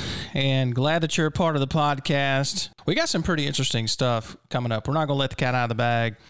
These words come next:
just yet, but we've got, this, this episode is gonna be great, episode two. Episode three, we're gonna dig into some stuff. Man, we're gonna dig into some stuff with the guest that we've got lined up for episode three. But coming up next, we're gonna talk to Doctor Brad Garner.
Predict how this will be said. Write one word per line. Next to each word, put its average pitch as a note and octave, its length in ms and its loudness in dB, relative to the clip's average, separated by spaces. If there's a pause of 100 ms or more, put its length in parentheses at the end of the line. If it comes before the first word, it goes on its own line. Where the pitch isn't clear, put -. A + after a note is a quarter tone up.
(140)
just B2 380 0
yet, A#2 320 0
but G#2+ 100 -2
we've C3+ 540 -2
got, B2+ 800 -2 (580)
this, E3 400 -2
this F#3 260 0
episode F3+ 460 0
is C3+ 100 -2
gonna C#3 160 0
be B2 140 -2
great, A#2 320 0
episode A#2+ 420 -2
two. A2 400 -2 (160)
Episode C#3+ 560 -2
three, B2+ 580 0 (420)
we're D#3 140 0
gonna C3+ 200 0
dig B2 180 -2
into A#2 260 -2
some G#2 200 -4
stuff. - 520 -4 (240)
Man, D3 400 -2
we're C3+ 120 -2
gonna A#2+ 160 0
dig A2 180 -2
into A2 220 -2
some - 160 -4
stuff G#2+ 340 -4
with A2+ 80 -4
the G#2+ 80 -6
guest A#2+ 300 -2
that A#2+ 60 -4
we've A2+ 200 -4
got A2+ 300 -2 (100)
lined A#2 300 0
up A2 140 -2
for A2 120 -2
episode G#2+ 460 -2
three. G#2+ 200 -2
But C#3+ 440 -2
coming D3+ 180 0
up C#3+ 100 0
next, C#3 380 0
we're B2+ 60 -2
gonna B2+ 160 0
talk B2+ 420 0
to A#2+ 160 0
Doctor B2+ 420 0
Brad A#2+ 480 -2
Garner. D3 580 0